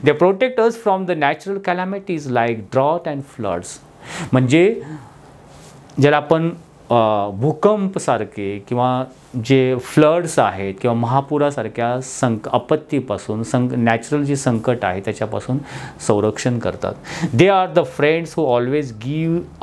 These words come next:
us everything without expecting a single thing in return.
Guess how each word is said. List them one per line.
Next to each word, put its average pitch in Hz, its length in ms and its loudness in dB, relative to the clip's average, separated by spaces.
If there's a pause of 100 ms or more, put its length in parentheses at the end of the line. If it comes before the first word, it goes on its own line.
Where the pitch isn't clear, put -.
us 175 440 -2
everything 156 640 0
without 135 400 2 (140)
expecting 127 640 -2
a 131 240 -2
single 120 360 2
thing 135 240 0
in 131 80 0
return. 143 280 0